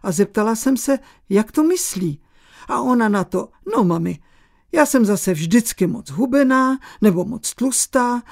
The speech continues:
nebo mám špatnýho chlapa, nebo jsem se právě rozešla s tím dobrým, nebo bych měla nosit vlasy nahoru nebo dolů, nebo moc pracuju, nebo jezdím moc často na dovolenou,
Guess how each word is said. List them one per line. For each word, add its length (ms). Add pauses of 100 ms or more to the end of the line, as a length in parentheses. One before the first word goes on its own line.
(160)
nebo 240
mám 220
špatnýho 580
chlapa, 580 (400)
nebo 240
jsem 200
se 140
právě 440
rozešla 500
s 140
tím 200
dobrým, 560 (360)
nebo 240
bych 240
měla 260
nosit 380
vlasy 360
nahoru 540
nebo 260
dolů, 520 (360)
nebo 240
moc 260
pracuju, 680
nebo 300
jezdím 580
moc 160
často 420
na 160
dovolenou, 680